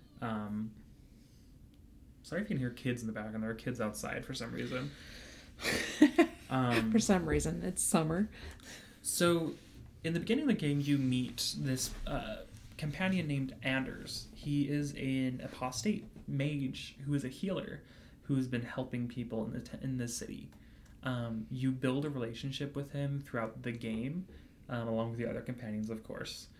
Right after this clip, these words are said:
Speaker 1: Um, and Anders plays a major role in Act three. Um, Anders technically had died and was saved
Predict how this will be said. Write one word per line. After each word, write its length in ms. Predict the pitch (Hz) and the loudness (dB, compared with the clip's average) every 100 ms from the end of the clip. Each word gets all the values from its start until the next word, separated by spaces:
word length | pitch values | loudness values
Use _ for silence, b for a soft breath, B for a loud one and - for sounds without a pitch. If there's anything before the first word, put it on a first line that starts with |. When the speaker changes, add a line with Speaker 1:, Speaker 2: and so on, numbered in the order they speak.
| b b b | b b b
Speaker 1:
Um, 580 | 131 117 110 - - - - - - - - - - - | -2 0 -2 -4 -6 -10 -12 -20 -20 -20 -20 -20 -20 -4
and 160 | 131 | -2
Anders 360 | 131 151 202 220 | 2 2 4 2
plays 260 | - 143 | 2 2
a 80 | 135 | 4
major 420 | 127 120 117 120 | 2 2 2 2
role 300 | 110 107 110 | 0 0 -2
in 100 | - - | -4 -8
Act 160 | - - | -10 -8
three. 380 | - - 220 - b b b b | -8 -8 -10 -12 b b b b
Um, 440 | - 120 113 113 - - | -2 0 0 -2 -4 -4
Anders 840 | 139 143 165 180 190 190 - - - - - - - | 0 2 2 2 2 0 -2 -8 -12 -18 -20 -20 -16
technically 580 | - - 143 180 170 190 | -12 -2 -2 -2 -6 -4
had 340 | 190 135 123 120 | -2 -4 -6 -4
died 400 | 113 107 - - - - - | -4 -4 -8 -10 -14 -10 -4
and 160 | 135 | 0
was 160 | 127 120 | 0 0
saved 640 | - - 123 123 123 - | 0 0 2 0 -2 -8